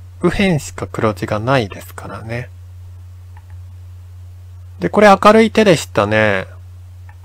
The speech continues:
なんかもっと厳しい手ありそうでし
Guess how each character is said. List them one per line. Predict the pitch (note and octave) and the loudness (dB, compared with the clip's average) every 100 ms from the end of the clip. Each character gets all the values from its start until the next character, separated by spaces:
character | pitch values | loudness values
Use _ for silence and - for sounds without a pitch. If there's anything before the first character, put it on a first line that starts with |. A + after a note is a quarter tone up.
| - - - - - | -20 -20 -20 -20 -10
な | F#3+ | -4
ん | G3 | 0
か | D#3+ | 2
も | F3+ | 2
っ | |
と | - | 0
厳 | C3+ C3+ C#3 | -4 -2 -2
し | D#3+ C3+ | -2 0
い | |
手 | A2+ | 0
あ | |
り | A2 | -2
そ | G#2 - A#2 | -4 -6 -6
う | |
で | |
し | G2+ | -6